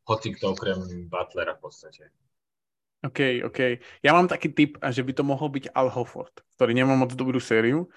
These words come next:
Speaker 2: moc dobre nestrieľa a mám taký tip na ňo a z Heat mám tiež tip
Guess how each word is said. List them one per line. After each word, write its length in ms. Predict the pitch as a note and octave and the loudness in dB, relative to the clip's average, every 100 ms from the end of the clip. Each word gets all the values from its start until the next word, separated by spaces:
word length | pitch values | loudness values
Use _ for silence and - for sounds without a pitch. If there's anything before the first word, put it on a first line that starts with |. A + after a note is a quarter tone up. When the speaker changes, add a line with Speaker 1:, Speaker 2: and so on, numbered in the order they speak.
| - _ _ | -20 _ _
Speaker 2:
moc 160 | C3 B2 | -2 -2
dobre 320 | B2+ C3 C3 | 0 0 2
nestrieľa 640 | A#2+ - - A2 A#2+ F3 _ _ | 0 -2 -2 0 0 -2 _ _
a 100 | - A#2 - | -4 -4 0
mám 240 | C3 C3+ | 2 2
taký 240 | C#3 C#3+ | 0 -2
tip 240 | A#2+ C3+ - - | -2 -4 -4 -8
na 240 | B2 A2+ | -2 0
ňo 240 | A#2 C#3 | 0 0
a 160 | - B2+ | 2 0
z 60 | A2 D3 | 2 0
Heat 120 | D3+ | 2
mám 200 | C#3+ B2 | -2 -2
tiež 280 | B2+ B2+ - | -2 -2 -2
tip 280 | D#3 - | -4 -6